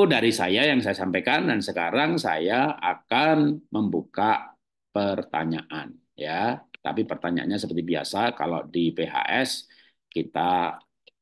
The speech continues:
saya jawab pertanyaan-pertanyaan yang tertulis. Jadi silakan teman-teman yang mau bertanya,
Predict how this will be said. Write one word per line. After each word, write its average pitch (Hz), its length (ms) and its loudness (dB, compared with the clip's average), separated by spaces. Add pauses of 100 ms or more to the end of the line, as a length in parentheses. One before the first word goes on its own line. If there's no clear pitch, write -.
(300)
saya 90 260 -6
jawab 98 560 -4
pertanyaan-pertanyaan 85 1400 -2
yang 95 320 0
tertulis. 110 720 0
Jadi 87 320 0
silakan 98 480 -2
teman-teman 92 540 2
yang 82 260 -2 (560)
mau 85 580 -2 (240)
bertanya, 101 720 -4